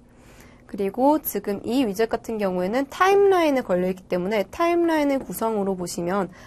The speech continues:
아래에 매트릭스 하나를 먼저 솔-, 솔팅을 하실 수가 있고요. 얘를 지정된 게 지금 현재로는 신규 방문자로 지정이 되어 있고, 아래에 신규 방문자와 비교하기 위해서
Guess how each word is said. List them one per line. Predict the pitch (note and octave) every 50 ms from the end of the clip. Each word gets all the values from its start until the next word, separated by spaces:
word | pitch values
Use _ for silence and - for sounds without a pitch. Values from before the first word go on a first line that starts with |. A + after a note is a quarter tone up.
| - -
아래에 | - G3+ G3 G3 G3 G3 G#3 A#3+ C#4+ C#4
매트릭스 | G#3+ F#3 F3+ F#3 - D#4+ D4 D4+ - - - B3
하나를 | B3+ C4+ C#4+ C#4+ C#4+ C#4+ C#4+ C4+ C4 A#3
먼저 | F#3+ E3+ E3+ E3+ - - G3 G#3+ A3+ B3 C4
솔-, | C4 C#4+ C#4 C4+ C#4 _ _ _
솔팅을 | - C#4 C#4+ C#4 - C#4+ C4 B3+
하실 | B3+ C#4 D4
수가 | C4+ - A3+ A3 F#3
있고요. | F3+ - - G3 A#3 A#3+ F3+ - - - - - - - - - - -
얘를 | G3 G#3+ A3+ D#4+ D#4+ C4+
지정된 | - G3 G#3 G3+ G3+ G3+ F#3+ F#3+ F#3 F3+ F#3
게 | G#3 B3+ C#4
지금 | C4+ - - G3+ G3 G3 G#3+
현재로는 | C4 C#4 C#4+ C#4 D4+ C4 G#3+ F#3+ G#3 A#3+ C4+ - -
신규 | - - E4 D#4+ D#4+ D#4 F4 E4+
방문자로 | - G3+ F#3 F#3 F#3+ G3 F#3+ G3+ G3 F#3+ F#3+ F#3+
지정이 | F#3 - - F#3+ F#3+ F#3+
되어 | F3+ F#3 F3 F3
있고, | F3 F3 - - A3+ A3 G3+ F#3 - - - - - - -
아래에 | - F#3 F#3 G3+ G3 G3 G#3
신규 | - D#4+ E4 E4+ F#4 F#4
방문자와 | D#4 C#4+ C4+ C4+ C4 B3+ B3 A3+ G#3+ G#3
비교하기 | - - G3 F#3 - C#4 D#4 D#4+ D#4+ D4+ D4+ C4+ A#3 G#3 F#3+
위해서 | F#3+ F#3+ F#3+ G3 - F#3+ F#3 G3 F#3 F3+